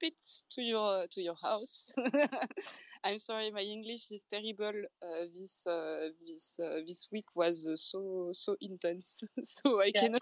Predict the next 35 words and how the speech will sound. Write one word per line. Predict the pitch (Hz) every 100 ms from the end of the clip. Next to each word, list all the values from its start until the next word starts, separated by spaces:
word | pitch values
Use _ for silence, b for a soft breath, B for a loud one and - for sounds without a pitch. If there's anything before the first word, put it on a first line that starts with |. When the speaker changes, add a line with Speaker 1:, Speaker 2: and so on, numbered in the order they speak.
| -
Speaker 2:
please | 247 240
Speaker 1:
speak | 226 214
Speaker 2:
go | 214
back | 202 208
to | 208
Speaker 1:
English | -
anymore. | 185 196
Speaker 2:
French. | - 214
It | 208 -
sounds | 202 208 214
so | 202
much | 202 185
nicer. | 185 170 - 175 -
I | 233
can | 269 254
follow | 220 196 185 180
a |
little | 175 165
bit. | 175 -
I'm | 180 175
getting | - - -
there, | - -
but | - - - - - 233
I'm | 202
Speaker 1:
<laughs> | -
Speaker 2:
still | 190
too | -
embarrassed | 185 175 151 - -
to | -
speak. | - - -
It's | 190 -
too | -
embarrassing | 170 165 - - 175 170
for | 165
me. | 156